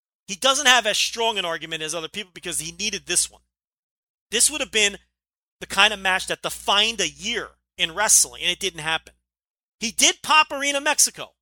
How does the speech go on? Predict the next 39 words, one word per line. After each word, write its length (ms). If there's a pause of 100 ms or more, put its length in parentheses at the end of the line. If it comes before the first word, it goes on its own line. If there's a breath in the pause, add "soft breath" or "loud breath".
(160)
for 120
a 20
number 400
of 140
weeks. 460 (920)
And 100
I 60
guess 260
we'll 100
see 200
what 100
happens 360
for 120
the 80
rest 240
of 80
the 60
year. 260 (1400)
You 80
know, 100
and 100
he's 100
coming 300
to 100
M 140
L 160
W, 600
and, 260
and 220 (240)
people 240
are 80
gonna 160
book 200
him 120
now. 200
We'll 120
see 180
what 140
happens. 580